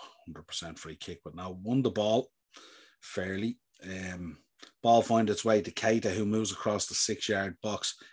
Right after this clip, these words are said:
Keeper's out in no man's land, smashes the ball home, placing it between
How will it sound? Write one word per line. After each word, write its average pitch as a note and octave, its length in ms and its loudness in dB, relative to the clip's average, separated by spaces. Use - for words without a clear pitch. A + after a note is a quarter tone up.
Keeper's A2 480 0
out G#2 60 -4
in F#2+ 260 -6
no G#2 240 2
man's G2+ 300 2
land, F#2 280 -6
smashes A2+ 580 0
the G#2 80 -6
ball F#2+ 280 -4
home, F#2+ 280 -4
placing G2 420 -4
it D#2+ 80 -12
between F#2+ 540 -6